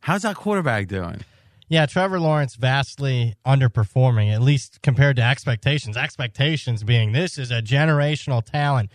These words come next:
Speaker 2: You mentioned it. You know, Colin Cowherd said, "Hey, it's John Elway, it's Andrew Luck, and it's Trevor Lawrence." Well, <laughs> here's two thousand nineteen.
Speaker 1: S A T test. Which one does not belong?
Speaker 2: Yeah. Trevor Lawrence right now. Sixty-two percent of his passes.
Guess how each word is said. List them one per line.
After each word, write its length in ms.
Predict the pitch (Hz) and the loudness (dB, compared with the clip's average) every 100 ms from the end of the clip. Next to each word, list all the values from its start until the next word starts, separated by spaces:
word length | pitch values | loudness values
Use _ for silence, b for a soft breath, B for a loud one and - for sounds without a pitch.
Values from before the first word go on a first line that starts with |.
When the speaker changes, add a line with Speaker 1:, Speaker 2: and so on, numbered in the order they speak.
| b - | b -2
Speaker 2:
You 160 | 139 | 2
mentioned 420 | 160 135 - 135 | 4 2 0 0
it. 200 | 120 113 - _ _ | 2 0 -4 _ _
You 140 | 123 | 0
know, 140 | 113 107 | 2 2
Colin 320 | - 147 135 | 2 0 0
Cowherd 340 | 117 143 143 123 | 0 0 0 -2
said, 180 | 127 | 0
"Hey, 240 | 131 151 95 b b | 2 2 -2 b b
it's 200 | 117 113 | -4 -4
John 340 | - 139 160 156 | -4 -2 0 2
Elway, 480 | 160 165 170 170 b b | 0 0 -2 -4 b b
it's 200 | 127 - | -6 -6
Andrew 420 | 135 147 151 156 | -4 -4 -2 -2
Luck, 300 | 143 151 160 _ b | 0 0 -2 _ b
and 160 | 123 117 | -2 0
it's 180 | 107 - | -2 -2
Trevor 380 | 147 151 143 | 0 2 2
Lawrence." 500 | 135 139 135 104 - - - 123 | 2 2 2 0 -4 -18 -8 0
Well, 120 | 120 | 0
<laughs> 40 | |
here's 320 | 233 262 208 - B B | 2 0 -2 -6 B B
two 140 | - 226 | -8 0
thousand 480 | 208 196 190 175 151 | 2 2 0 -2 0
nineteen. 180 | 170 | 2
Speaker 1:
S 120 | 151 165 | 2 2
A 120 | 143 | 0
T 200 | - 160 | 0 -2
test. 320 | - 123 107 | 0 -2 0
Which 260 | 123 147 - | -2 -2 -2
one 200 | 147 135 | -2 0
does 160 | 127 | -2
not 200 | 127 127 | 0 0
belong? 640 | 117 123 127 127 110 98 - | -2 0 0 0 -2 -6 2
Speaker 2:
Yeah. 360 | 123 107 95 - _ _ _ _ _ _ - | 6 6 4 0 _ _ _ _ _ _ 0
Trevor 300 | 156 139 127 | 2 4 4
Lawrence 360 | 127 120 101 | 4 2 0
right 160 | 113 101 | -2 0
now. 200 | 98 92 | 0 0
Sixty-two 600 | - 180 - 196 - 180 | -2 -6 -4 -6 -4 -4
percent 360 | 175 - 160 156 | -4 -2 -2 0
of 60 | |
his 100 | 143 | -2
passes. 680 | - 135 135 131 143 135 | -2 0 0 -2 -6 -8